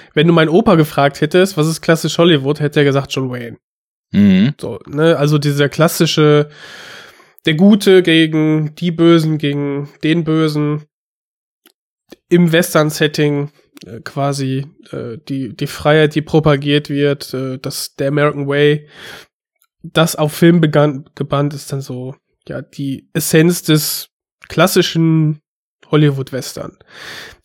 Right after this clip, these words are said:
Speaker 1: Ich bin aber eingestiegen mit tatsächlich den Italo-Western, also eigentlich schon eine Neuausrichtung, äh, des europäischen Kontinents mit diesem,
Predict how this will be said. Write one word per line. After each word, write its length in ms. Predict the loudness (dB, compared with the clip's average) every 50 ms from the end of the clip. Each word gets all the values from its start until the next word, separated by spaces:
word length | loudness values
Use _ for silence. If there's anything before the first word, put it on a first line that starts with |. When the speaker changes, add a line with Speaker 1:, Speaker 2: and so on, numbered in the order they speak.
| _ _
Speaker 1:
Ich 220 | -4 -4 -4 0 0
bin 220 | 0 0 0 -2
aber 520 | -2 -4 0 2 4 4 4 2 0 -4 _ _ _ _ _ _ _ _ _ _ _ _ _ _ _ _ _ -20 -20 -20 -10 _
eingestiegen 1040 | 0 0 2 2 0 -2 -4 -4 -6 -4 0 2 2 4 4 4 4 4 4 2 2
mit 460 | 2 4 2 2 2 0 -10 -14 -12
tatsächlich 720 | -6 -6 -6 -2 0 0 0 0 0 -2 -2 -2 -2 -4 _
den 240 | 0 2 2 2 0
Italo-Western, 1040 | -2 -4 -8 -2 0 2 4 4 4 4 0 -2 -4 -6 -10 -12 -12 -12 -12 -10
also 240 | -8 -4 0 0 0
eigentlich 340 | 2 2 0 0 0 -4 -2
schon 440 | 2 2 4 4 4 4 2 2 0
eine 580 | 0 2 2 4 4 4 4 4 4 2 2
Neuausrichtung, 1160 | 2 2 4 4 4 4 4 2 2 0 0 -2 -4 -4 -2 0 2 2 4 2 0 -2 -6 -10 _ -20 -20 -20 -20 -20 -20 _ _ _ _ _ _ _
äh, 320 | 0 0 2 4 2 2 0
des 380 | -2 -6 -6 -6 -10 -14 -16 _ _ _ _ _ _ _ _ -20 _ -4
europäischen 540 | -2 -2 -2 0 2 2 2 2 0 -2
Kontinents 800 | 0 0 0 0 0 0 0 2 2 2 0 -2 -4 -8 -10 -8
mit 300 | -4 -4 -4 -6 -2 -4
diesem, 480 | -2 0 2 2 2 4 2 0 -2